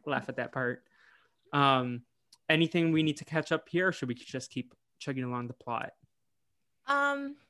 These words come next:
Speaker 2: automatically was transfixed by Bo. Um,
Speaker 1: <laughs>
Speaker 2: Bo's my boo, to be honest with you.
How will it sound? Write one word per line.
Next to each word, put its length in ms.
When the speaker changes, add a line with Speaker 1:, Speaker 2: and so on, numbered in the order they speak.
Speaker 2:
automatically 640
was 180
transfixed 920
by 160
Bo. 600
Um, 480
Speaker 1:
<laughs> 160
Speaker 2:
Bo's 280
my 120
boo, 480
to 80
be 100
honest 340
with 140
you. 300